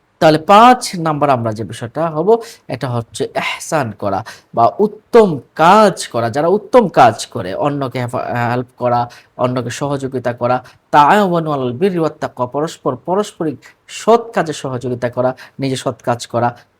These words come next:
এইগুলো যদি করে তাহলে আল্লাহ পাক তাদেরকে ভালোবাসেন। কেমন করে ভালোবাসেন? "ওয়াল্লাহু ইউহিব্বুল মুহসিনিন।" আল্লাহ সুবহানাহু ওয়া তাআলা সু-, সূরা ইমরানের একশো চৌত্রিশ নম্বর আয়াতে কিন্তু স্পষ্টভাবে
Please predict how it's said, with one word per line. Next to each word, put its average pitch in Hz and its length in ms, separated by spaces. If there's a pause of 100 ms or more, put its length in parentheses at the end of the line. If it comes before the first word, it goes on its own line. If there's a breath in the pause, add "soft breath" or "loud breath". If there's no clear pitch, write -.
(200)
এইগুলো 233 440
যদি 202 240
করে 202 220
তাহলে 190 200
আল্লাহ 117 200
পাক 120 160
তাদেরকে 107 320
ভালোবাসেন। 104 420
কেমন 190 360
করে 220 180
ভালোবাসেন? 226 480 (300 loud breath)
"ওয়াল্লাহু 170 500
ইউহিব্বুল 180 540
মুহসিনিন।" 220 1040 (240 loud breath)
আল্লাহ 170 180
সুবহানাহু 147 380
ওয়া 123 100
তাআলা - 60 (200 loud breath)
সু-, 147 420
সূরা 156 260 (140)
ইমরানের 196 520
একশো 143 180
চৌত্রিশ 190 460
নম্বর 120 140
আয়াতে 117 220
কিন্তু 113 260
স্পষ্টভাবে 135 960